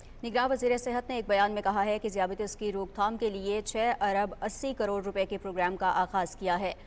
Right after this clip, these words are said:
हुकूमत मुतादी और गैर मुतादी अमराज की रोकथाम के लिए मौसर इक़दामात को यकीनी बना रही है। उन्होंने कहा कि शुगर ड्रिंक से मुत-, मुख्तलिफ अमराज में मुब्तला बच्चों और जवानों की ज़िंदगियाँ ख़त्म हो जाती हैं।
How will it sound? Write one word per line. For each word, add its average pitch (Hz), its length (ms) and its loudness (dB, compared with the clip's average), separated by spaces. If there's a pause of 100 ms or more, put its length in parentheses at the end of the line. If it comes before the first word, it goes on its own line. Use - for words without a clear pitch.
(240)
हुकूमत 254 420 2
मुतादी 220 440 0
और 202 180 0
गैर 196 180 4
मुतादी 196 380 0
अमराज 185 380 0
की 208 100 -6
रोकथाम 202 440 -2
के 220 100 -2
लिए 226 140 0
मौसर 214 360 -2
इक़दामात 202 500 0
को 302 120 -2
यकीनी 220 360 -2
बना 175 220 2
रही 175 220 -2
है। 185 160 2 (420)
उन्होंने 285 280 2
कहा 262 320 4
कि 254 160 0
शुगर 240 320 2
ड्रिंक 220 260 -2
से 226 140 -2
मुत-, 208 340 -6
मुख्तलिफ 214 420 -2
अमराज 196 360 2
में 202 80 -2
मुब्तला 196 340 0
बच्चों 208 300 -2
और 190 120 0
जवानों 185 320 -2
की 196 100 -8
ज़िंदगियाँ 208 600 -2
ख़त्म 190 180 0
हो 185 120 -4
जाती 196 360 -2
हैं। 269 160 -2